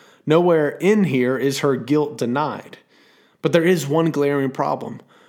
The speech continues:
Where is the man? Funny thing about adultery, it takes two people.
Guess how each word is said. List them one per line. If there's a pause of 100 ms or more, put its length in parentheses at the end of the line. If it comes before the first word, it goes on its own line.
(140)
Where
is
the
man? (520)
Funny
thing
about
adultery,
it (240)
takes
two
people.